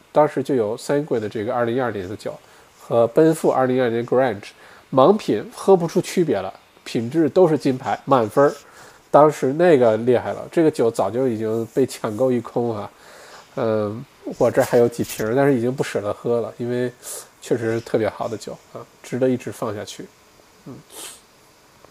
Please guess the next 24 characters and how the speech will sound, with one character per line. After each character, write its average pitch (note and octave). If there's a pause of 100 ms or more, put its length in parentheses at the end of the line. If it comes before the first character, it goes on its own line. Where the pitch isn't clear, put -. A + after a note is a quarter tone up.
(680)
笑 F3
笑， C3
酒 A#2+
的 D3
品 C3
质 C3+
相 A#2+
信， A2+
只 D3+
怕 B2+
酸， B2+
不 -
怕 -
酸， B2
<laughs> -
不 -
要 E3+
怕 D3
酸 B2+
啊， A2
不 C3+
会 D3
酸 A2+
的。 G#2+